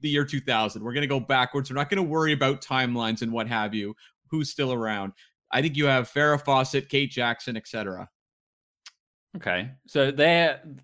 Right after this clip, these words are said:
Speaker 2: at the beginning of the film, they're in it going on a mission, but because they're, they, they've been doing it for so long, they're not so good anymore, they get captured. So the new
Speaker 1: Mm-hmm.
Speaker 2: generation of spy, uh, of Charlie's Angels turn up. Okay.
Speaker 1: Yeah.
Speaker 2: Fine.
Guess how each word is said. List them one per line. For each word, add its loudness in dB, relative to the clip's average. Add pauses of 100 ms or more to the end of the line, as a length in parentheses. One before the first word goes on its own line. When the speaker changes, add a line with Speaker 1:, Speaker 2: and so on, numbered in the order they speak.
(100)
Speaker 2:
at -4
the -4
beginning 2
of 2
the 2
film, 0
they're 2
in 0
it -4
going 0
on -4
a -2
mission, -4
but -6
because -4
they're, 0
they, 0
they've -2
been -2
doing 2
it -8
for -18
so 0
long, 0
they're 2
not -4
so -8
good -2
anymore, -2 (320)
they 0
get -6
captured. -8 (200)
So -10
the 0
new 6
Speaker 1:
Mm-hmm. 2
Speaker 2:
generation -2
of -10
spy, -2
uh, -4
of -10
Charlie's 0
Angels -2
turn -6
up. -16 (240)
Okay. -12 (260)
Speaker 1:
Yeah. -4 (360)
Speaker 2:
Fine. -8